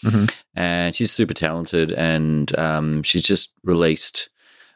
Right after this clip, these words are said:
Speaker 2: a line of mer-, like, Spoonbill merch, but it's her, but she's actually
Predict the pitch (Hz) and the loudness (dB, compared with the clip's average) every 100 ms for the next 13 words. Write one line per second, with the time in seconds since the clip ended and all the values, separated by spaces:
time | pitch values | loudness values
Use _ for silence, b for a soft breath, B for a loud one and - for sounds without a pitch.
0 | - 87 82 82 82 78 71 - 80 85 | -2 2 2 2 2 0 -2 -4 2 4
1 | 85 85 82 87 78 - - 101 101 87 | 6 4 2 0 -2 -2 2 4 4 4
2 | 78 80 80 - - - 80 - - 87 | 2 2 2 0 -2 2 0 0 0 0
3 | 78 87 98 87 73 - 80 73 | 0 0 2 0 -2 -2 -2 -2